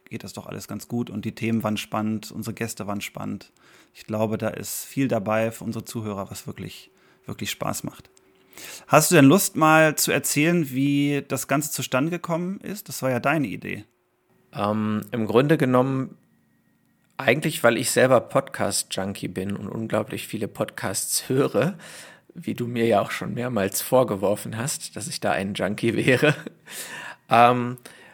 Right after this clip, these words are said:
Speaker 2: und dann habe ich gedacht, "Mensch, cool, ich will mich damit mal beschäftigen, wie macht man das eigentlich, wie produziert man sowas?" Und dann habe ich ein Video gesehen, ich weiß,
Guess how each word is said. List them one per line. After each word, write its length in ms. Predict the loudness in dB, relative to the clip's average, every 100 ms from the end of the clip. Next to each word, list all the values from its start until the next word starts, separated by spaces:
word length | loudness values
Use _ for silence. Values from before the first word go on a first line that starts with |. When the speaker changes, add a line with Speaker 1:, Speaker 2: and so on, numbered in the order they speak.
| _ 2
Speaker 2:
und 80 | 6
dann 120 | 6
habe 100 | 6
ich 80 | 4
gedacht, 240 | 0 2
"Mensch, 400 | 0 2 0 -4 _ _ _ _ 0 6
cool, 320 | 8 8 4
ich 160 | -4 -4
will 80 |
mich 140 | -4 -2
damit 240 | -2 -2
mal 100 | 0
beschäftigen, 640 | 0 0 -2 -2 -2 0
wie 40 | 0
macht 260 | -2 -4
man 120 | -2 0
das 200 | 0 0
eigentlich, 460 | 0 0 -2 -8 -8
wie 80 | -8
produziert 580 | -6 -6 -4 -4 -4
man 160 | -2 -2
sowas?" 440 | -2 -2 -4 -6 -12 -20 -20 -20 _ _ _
Und 80 | 0
dann 160 | 2
habe 140 | 2 0
ich 100 | 0
ein 160 | -2
Video 320 | -2 -2 0 0
gesehen, 560 | -2 -2 -2 -4 -6 -12 _
ich 200 | -16 -12
weiß, 320 | -8 -6 -8